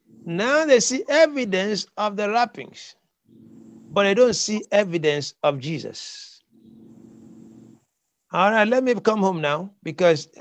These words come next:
I, some of you still trying to figure out, you know, we are not in that, in that, uh, uh, uh, in that class. They say, "Well, Jesus, what did Jesus say?" We say, "Jesus said this." No, no, we are in the school of the Holy Ghost. The wrappings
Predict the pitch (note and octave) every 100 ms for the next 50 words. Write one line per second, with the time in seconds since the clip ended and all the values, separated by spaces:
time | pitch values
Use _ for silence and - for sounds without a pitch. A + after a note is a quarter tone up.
0 | - F3 F#3+ F3+ A3 A3+ G3 A3 G3 G#3
1 | A3 F#3 D3+ A3+ A3 A3 G3+ G3+ - _
2 | _ _ F3 F#3 F#3 F#3+ - G#3 G#3+ C4
3 | B3 G#3 A3 G#3 G3 A3 G#3 F3 F#3+ F#3+
4 | F#3 - F3+ E3 - E3+ D#3+ F3 D#3+ D#3
5 | F3 G#3 G#3+ G#3+ G#3 F3+ D3+ F#3+ F#3 A3+
6 | D#3+ A#3 G3 F3 A#3 G3 E3+ G3+ D#3 G3
7 | D#3 D3 E3+ E3+ F3 C3+ E3 C#3+ C3 -
8 | _ _ _ _ _ G3 G3+ G3 G3 F#3+
9 | G#3+ G#3+ G3 C#3+ C4 A3 F3+ G3+ F3 C#3
10 | - - _ _ _ _ - - - -
11 | - - - - - - - - F3+ G#3+
12 | G#3 C#4 E4+ - A3+ C4+ A#3